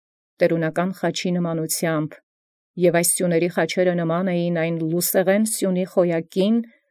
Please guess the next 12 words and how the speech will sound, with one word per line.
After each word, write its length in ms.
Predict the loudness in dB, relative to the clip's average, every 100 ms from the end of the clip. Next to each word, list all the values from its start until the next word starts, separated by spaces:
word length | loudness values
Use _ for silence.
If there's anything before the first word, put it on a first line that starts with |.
| _
որը 340 | 0 4 6 6
նրանցից 580 | 2 0 0 0 0 0
բարձր 500 | 0 -2 -2 -4 -2
էր։ 180 | -4 -6 _ _ _ _ _ _ _
Չորս 300 | -2 4 4 2
սյուների 460 | 0 0 2 2
խաչերի 460 | 0 -2 -2 0 0
վրա 260 | 0 0 -2 -4 _ _ _ _
զարմանատես 800 | -4 2 2 4 2 0 0 2 0
կամարներ 680 | 0 0 0 0 0 -2 -4 -14 _
միմյանց 480 | -2 0 0 0 -2
կապվեցին, 800 | -4 -6 -4 -2 0 0 -2 -2